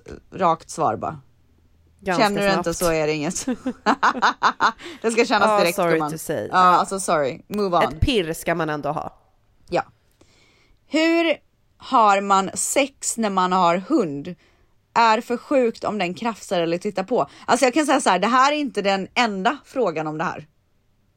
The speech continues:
Speaker 2: Va?
Speaker 1: Ja, det är så många som har så här hundproblem med deras partner. Att de börjar träffa någon som har hund, att hunden typ så här är lite för, eh, nära när det är dags
Speaker 2: Alltså,
Speaker 1: för
Speaker 2: jag
Speaker 1: sex.
Speaker 2: har ju ingen hund och har inte dejtat någon som har hund, så jag har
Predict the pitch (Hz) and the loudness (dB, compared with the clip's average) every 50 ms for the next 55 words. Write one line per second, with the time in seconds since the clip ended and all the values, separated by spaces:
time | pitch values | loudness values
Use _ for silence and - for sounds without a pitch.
0 | _ _ _ - 147 147 147 147 156 185 233 - - - _ _ _ - 175 190 | _ _ _ -20 -20 -18 -16 -10 -6 -6 -6 -6 -8 -18 _ _ _ -10 -6 0
1 | 202 277 302 269 190 131 143 190 240 - - - - 247 233 226 226 220 214 240 | 4 4 6 6 4 2 2 2 2 2 2 2 4 4 4 4 2 0 0 -2
2 | 269 - 285 254 208 202 - 175 165 185 202 269 254 214 180 170 - - 208 220 | -4 -2 0 0 0 0 0 -2 -4 -2 -4 -4 -4 -6 -6 -8 -10 -10 -8 -4
3 | 277 269 214 190 180 170 170 175 190 190 - 220 165 180 - 214 190 - - - | -4 -2 -2 -2 -2 -2 -2 -2 -2 -2 -2 -2 -2 -2 -2 -4 -4 -4 -6 -8
4 | - - _ _ _ - - 240 - 226 214 220 220 - - 302 285 - - - | -20 -20 _ _ _ -2 0 0 0 2 2 2 2 0 -2 -4 -4 -4 -2 0
5 | 277 277 240 190 165 180 - 180 185 196 170 156 165 214 240 233 196 170 165 160 | 0 2 2 0 -2 -2 -4 -4 -2 2 2 2 2 2 0 -2 -4 -4 -2 -2
6 | 175 180 208 220 175 165 170 170 180 - 156 147 - - 156 143 135 143 - _ | -2 -2 -2 -4 -4 -4 -4 -6 -4 -4 -4 -4 0 0 0 0 0 -2 -8 _
7 | _ _ _ _ - - 226 208 190 196 208 190 - 269 240 220 202 196 180 170 | _ _ _ _ -2 0 2 2 0 0 -2 -4 0 2 4 4 4 4 2 0
8 | 160 - - 185 185 165 156 156 147 151 190 208 196 180 160 160 165 185 165 - | -2 -2 0 0 2 2 2 0 0 -2 0 2 2 4 4 2 2 0 -2 -4
9 | _ _ - 175 190 180 165 170 156 156 156 147 151 147 185 208 - 220 208 202 | _ _ -8 -6 -4 -4 -2 -2 -2 -2 -2 -2 -4 -4 -6 -4 -4 -4 -2 2
10 | 240 233 220 226 208 214 202 196 196 185 180 175 170 165 165 175 196 185 175 175 | 2 4 4 2 2 2 2 2 4 2 2 2 0 0 -2 -2 0 0 -2 -2
11 | 175 170 165 170 185 180 170 165 - 165 165 170 165 160 - 160 160 165 151 151 | -2 -2 -2 0 0 0 -2 -2 -4 -4 -2 -2 -2 0 -2 -4 -4 -4 -4 -4
12 | - 160 165 156 147 151 156 147 139 135 - - 202 175 165 - | -4 -4 -2 0 0 0 0 -2 -4 -6 -6 -4 -2 0 -2 -2